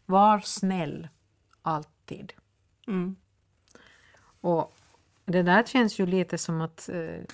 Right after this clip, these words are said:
Speaker 1: det kanske är någonting som en, en buddhistmunk kan, kan liksom skriva under på också.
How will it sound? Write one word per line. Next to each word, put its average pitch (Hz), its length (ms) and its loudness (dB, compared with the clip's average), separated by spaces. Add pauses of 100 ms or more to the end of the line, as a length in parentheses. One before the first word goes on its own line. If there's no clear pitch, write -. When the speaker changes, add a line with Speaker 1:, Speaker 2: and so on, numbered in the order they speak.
Speaker 1:
det 175 340 -10
kanske 214 580 -6 (120)
är 170 340 -6
någonting 165 680 -8 (380)
som 165 320 0
en, 165 200 -4
en 175 400 0 (140)
buddhistmunk 180 800 0 (120)
kan, 156 320 -8 (160)
kan 156 260 -4
liksom 156 280 -8
skriva 151 400 -2
under 165 280 -8
på - 280 -12
också. 151 340 -12